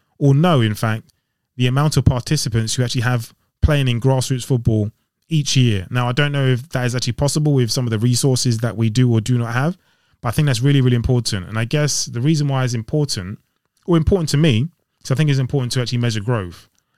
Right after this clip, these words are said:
And I guess with some of the things that I would like to do in Ghana, or Team Ghana you would like to do in Ghana in the next twelve to thirty-six months, is obviously create some sort of foundation,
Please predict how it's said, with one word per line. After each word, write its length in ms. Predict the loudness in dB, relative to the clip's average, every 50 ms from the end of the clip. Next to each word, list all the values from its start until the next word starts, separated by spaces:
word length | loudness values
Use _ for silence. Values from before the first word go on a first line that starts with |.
| _ _ _ -4
And 420 | -2 -2 -2 -2 -4 -6 -6 -8 -4
I 80 | -4 -4
guess 240 | -2 0 -2 0 0
with 100 | -2 0
some 140 | 0 0 -2
of 40 |
the 60 | -2 -2
things 320 | -2 -2 0 0 0 -2
that 160 | -2 -6 -6 -4
I 140 | -2 0
would 120 | 2 2 2
like 160 | 0 -2 -4
to 80 | -4 -2
do 80 | 0
in 140 | 0 0 -2
Ghana, 400 | -2 -2 -2 -2 -2 -4 -4 -4 -2
or 220 | -2 -2 0 -2 -4 -8 -10
Team 300 | -6 -4 -2 0 0 0
Ghana 260 | 0 0 0 0 0
you 220 | 0 2 2 2 2
would 100 | 2 0
like 160 | -2 -4 -4
to 80 | -4
do 100 | -2 -2
in 120 | -2 -2 -2
Ghana 280 | -2 -2 -2 -2 -4
in 100 | -4 -4
the 60 | -4 -2
next 520 | -2 -4 -4 -8 _ -14 -14 -14 -14 -18 _ _ _ _ _ _ _ _ _ _ _ _ _ _ _ _ _ _ _
twelve 380 | 2 4 4 6 4 2 0 -2
to 380 | -4 -2 0 0 0 0 -2
thirty-six 540 | -4 -2 -2 -2 0 0 -2 -2 -4 -4 0
months, 520 | 0 0 0 0 -2 -6 -8 -8 -10 -10 -10 _ _ _ _ _ _ _
is 540 | 0 2 2 4 2 2 0 0 -4 -6 -8 -12 _ _ _ _
obviously 240 | -4 -4 -2 -4 -4
create 440 | -6 -4 -2 0 0 0 0 -4 -8 _ _
some 200 | -4 -4 -2 -2
sort 180 | -2 -2 -4
of 60 | -4 -4
foundation, 760 | -4 -4 -2 -2 -2 0 0 0 -2 -2 -4 -4 -4 -6